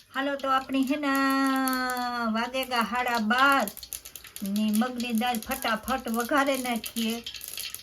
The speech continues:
પછી આગળી બાજરાના રોટલા ઘડે લઈએ.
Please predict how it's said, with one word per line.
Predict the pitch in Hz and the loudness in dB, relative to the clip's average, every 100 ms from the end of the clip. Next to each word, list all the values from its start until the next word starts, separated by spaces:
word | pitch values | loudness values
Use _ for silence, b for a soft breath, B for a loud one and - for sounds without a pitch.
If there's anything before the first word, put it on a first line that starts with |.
| - - - | -16 -16 -12
પછી | - 226 240 240 | -8 -8 -4 -2
આગળી | 233 233 226 | -2 -2 0
બાજરાના | 240 240 262 247 226 233 | 0 0 -2 2 2 2
રોટલા | 254 285 269 | 0 2 2
ઘડે | 226 220 233 226 | 4 2 2 2
લઈએ. | 220 220 233 | 2 2 0